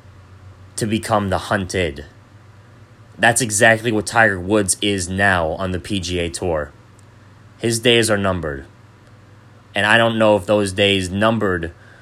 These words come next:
will include a number fifteen, let alone a number nineteen major. It'd be nice to see him in the green jacket one last time,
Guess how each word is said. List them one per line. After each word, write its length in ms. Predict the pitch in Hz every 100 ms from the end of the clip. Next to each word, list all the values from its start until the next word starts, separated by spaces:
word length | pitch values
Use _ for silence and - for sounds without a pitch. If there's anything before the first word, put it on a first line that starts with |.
| - -
will 160 | 98 98
include 420 | 98 - 101 95
a 80 | 95
number 320 | 98 92 87
fifteen, 680 | - 98 - - 90 78 73 - - -
let 200 | 107 120
alone 480 | 110 104 113 104 98
a 80 | 101
number 320 | 101 104 95
nineteen 680 | 92 101 95 - - 87 85
major. 480 | 85 80 73 71 - - - - - - - - - - - 117
It'd 100 | 107
be 100 | 120
nice 320 | 123 127 -
to 80 | 117
see 200 | - 123
him 120 | 113
in 100 | 110
the 60 | 104
green 280 | 107 110
jacket 300 | 107 110 107
one 240 | 98 104 104
last 320 | 104 101 -
time, 420 | 113 104 104 98